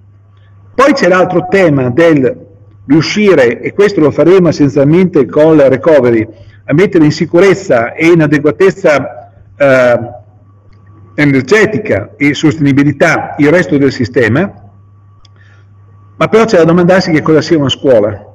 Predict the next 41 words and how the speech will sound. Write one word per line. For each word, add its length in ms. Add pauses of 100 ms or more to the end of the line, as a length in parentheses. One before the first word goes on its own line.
(600)
che 160
è 220
il 120
tema 240
che 120
sentivo 440
prima, 280
che 120
mi 140
sembra 260
importante. 760 (460)
La 120
scuola, 380
una 140
volta 220
una 140
buona 340
scuola, 400
una 140
bella 300
scuola, 500
era 240
un 140
corridoio 640
con 160
tutte 200
le 120
porte 320
chiuse 440
e 60
non 140
si 100
sente 240
volare 300
una 100
mosca. 400 (480)
Questo 260
non 180
lo 100
è 60
più. 220